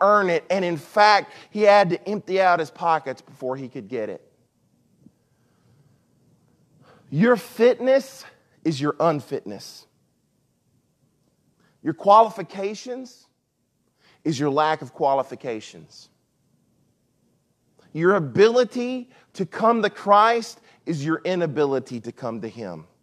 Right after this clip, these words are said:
'cause you don't have the ability. Not rich in pride,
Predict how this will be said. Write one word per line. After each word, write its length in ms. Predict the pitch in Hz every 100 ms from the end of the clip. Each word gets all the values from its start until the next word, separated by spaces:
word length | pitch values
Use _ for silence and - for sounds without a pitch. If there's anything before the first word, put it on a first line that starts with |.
| _ _ _ -
'cause 180 | 175
you 100 | 131
don't 400 | 156 110 156 151
have 260 | 131 117 101
the 120 | 107
ability. 640 | 101 92 104 92 - 82 _ _ _ _ _ _ _ _ _ _ _ _ _ _ _ _ _ _ _ _ _ _ _
Not 380 | - 156 180 151
rich 280 | 160 190 -
in 120 | 185
pride, 640 | 160 190 185 180 156 139